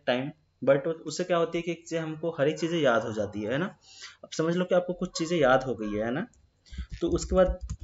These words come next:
आपको switch कर, इस पे कर जाना चाहिए आईडीएल पे, क्योंकि हमें fast working करनी है। ऐसा नहीं कि हमें सीखने के लिए बहुत सारा चीज़ है, है ना, Time कम है, सीखने के लिए बहुत सारा चीज़ है, है ना। तो इसकी वजह से आपको जितना fast हो सके, हो सके तो हमें उतना fast सीखना चाहिए।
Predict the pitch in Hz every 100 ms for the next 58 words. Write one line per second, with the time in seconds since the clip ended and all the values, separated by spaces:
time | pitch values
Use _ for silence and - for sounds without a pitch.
0 | - - 147 185 180 160 165 180 165 -
1 | 170 170 165 165 165 170 165 180 190 135
2 | 123 127 110 107 110 117 - 165 180 180
3 | - 165 - 156 156 139 135 156 196 _
4 | _ _ 131 180 185 180 180 180 180 151
5 | 160 165 175 170 147 135 151 151 143 139
6 | 135 139 127 131 - - 135 175 214 _
7 | _ _ _ _ _ 131 147 175 175 160
8 | 208 226 - 139 180 180 190 156 165 165
9 | 143 135 120 104 92 135 185 - _ -
10 | _ 139 143 175 156 147 143 131 135 160
11 | 175 - 156 - 139 117 - 156 185 -
12 | 139 139 - 139 - - - - 143 151
13 | 156 143 170 - 135 160 - _ - 131
14 | - 113 104 104 101